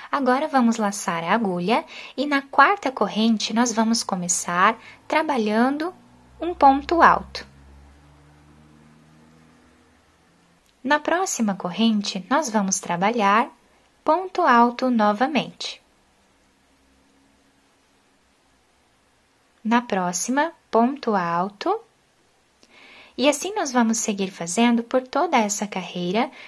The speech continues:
ponto alto em cima de cada corrente que nós temos de base, sempre pegando essa partezinha de cima da nossa correntinha.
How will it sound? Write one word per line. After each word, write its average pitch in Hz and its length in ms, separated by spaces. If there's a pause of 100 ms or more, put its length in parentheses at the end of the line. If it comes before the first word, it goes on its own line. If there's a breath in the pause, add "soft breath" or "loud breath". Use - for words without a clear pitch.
(160 loud breath)
ponto 381 360
alto 269 340
em 269 80
cima 254 340
de 240 200
cada 285 360
corrente 226 540
que 233 100
nós 196 220
temos 170 460
de - 120
base, 196 600 (440 loud breath)
sempre 392 440
pegando 247 640 (380 loud breath)
essa 285 260
partezinha 254 640
de 247 140
cima 247 600
da 226 140
nossa 226 320
correntinha. 247 800